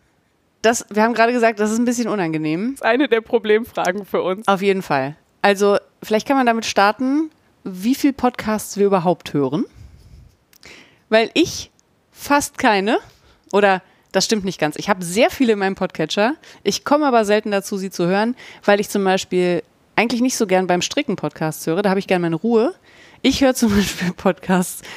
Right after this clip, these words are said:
Speaker 1: gern beim Putzen, aber ich putz nicht so viel. <laughs> So. Und deswegen, ja. Oder wenn ich, aber wenn ich Auto fahre, also ich fahre halt nicht selber Auto, sondern eigentlich immer mit meinem Mann, da höre ich halt keine Handarbeitspodcasts.
Speaker 2: Mhm.
Speaker 1: Das ist ein bisschen, ja, das ist ein bisschen schwierig.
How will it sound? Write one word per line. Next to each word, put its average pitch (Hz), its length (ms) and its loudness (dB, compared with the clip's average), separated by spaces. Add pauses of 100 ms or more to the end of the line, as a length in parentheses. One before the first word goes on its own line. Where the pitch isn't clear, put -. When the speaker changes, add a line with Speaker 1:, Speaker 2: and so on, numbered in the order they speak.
(120)
Speaker 1:
gern 180 200 -2
beim 170 180 -2
Putzen, 247 540 0 (180)
aber 214 180 4
ich - 140 -4
putz - 260 -2
nicht 185 160 2
so 190 100 0
viel. 185 400 0
<laughs> - 40 -12 (380)
So. 170 260 0 (520)
Und 262 100 2
deswegen, 262 600 0
ja. 135 160 -2 (100)
Oder 214 220 2
wenn 233 100 2
ich, 240 220 -4
aber 202 240 2
wenn 214 100 -2
ich - 160 -6
Auto 311 240 2
fahre, 170 400 0
also 180 140 0
ich - 80 -8
fahre 196 160 -2
halt 190 160 -4
nicht 214 240 -4
selber 196 300 2
Auto, 190 200 0
sondern 185 240 0
eigentlich 175 160 -4
immer 233 160 0
mit 233 80 0
meinem 208 200 -2
Mann, 202 200 0
da 175 80 2
höre 185 100 4
ich 208 120 0
halt 202 100 0
keine 214 180 0
Handarbeitspodcasts. 202 840 0
Speaker 2:
Mhm. 208 60 -2
Speaker 1:
Das 202 120 0
ist 220 60 -2
ein 226 100 0
bisschen, 220 520 -4
ja, 117 280 -4
das 196 140 -2
ist 185 40 -8
ein 190 60 -4
bisschen 165 240 -6
schwierig. - 400 -12